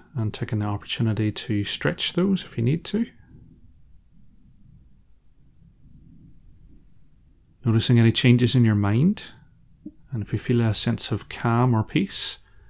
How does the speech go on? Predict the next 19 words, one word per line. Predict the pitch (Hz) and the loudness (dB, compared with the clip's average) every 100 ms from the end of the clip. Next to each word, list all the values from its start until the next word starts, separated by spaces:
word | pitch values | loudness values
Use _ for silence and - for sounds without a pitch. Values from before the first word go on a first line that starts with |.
| - - _ _ - | -20 -20 _ _ -6
then | 110 104 107 | -2 -2 -2
I | 110 104 | -2 -2
would | 110 | 0
invite | 104 107 101 | 0 0 -2
you | 110 | -2
to | 107 | -4
carry | - 113 104 | -4 -4 -2
that | 107 110 - | -2 -4 -6
through | - 120 107 107 | -6 -2 0 0
the | - 104 | -2 -2
rest | 107 - - | 0 -2 -4
of | |
your | 104 101 | -2 0
day. | 117 160 - - - - - _ - - _ - _ _ - - _ _ _ _ _ _ _ _ - - _ - _ - - - _ - _ _ _ - - - 226 | 0 0 -2 -18 -20 -20 -20 _ -20 -20 _ -20 _ _ -20 -20 _ _ _ _ _ _ _ _ -20 -20 _ -20 _ -20 -20 -20 _ -20 _ _ _ -20 -20 -6 -2
And | 196 | -2
finally, | - 185 160 147 - - | 2 2 4 4 2 0
opening | 165 180 151 | 6 6 6
your | 131 117 | 6 6
eyes | 117 113 - - | 4 2 0 -4